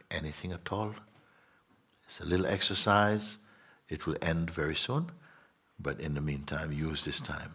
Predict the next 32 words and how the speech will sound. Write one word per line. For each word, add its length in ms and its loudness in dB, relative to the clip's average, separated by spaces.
to 60 -12
find 360 -6
out. 260 -12
Maybe 380 4
you 260 4
will 140 6
not 260 2
do 100 2
it 120 0
again 560 2
to 80 -12
be 240 -8
empty. 400 -8
What 380 -6
is 300 -8
really 240 -16
here? 80 -18
Hmm? 140 -16
Mind 340 4
is 120 0
going 180 2
to 120 -4
suggest 420 -2
some 240 -4
images, 560 -6
but 320 0
these 300 4
images 380 -2
are 60 -2
not 320 -4
really 200 -4
here. 320 -10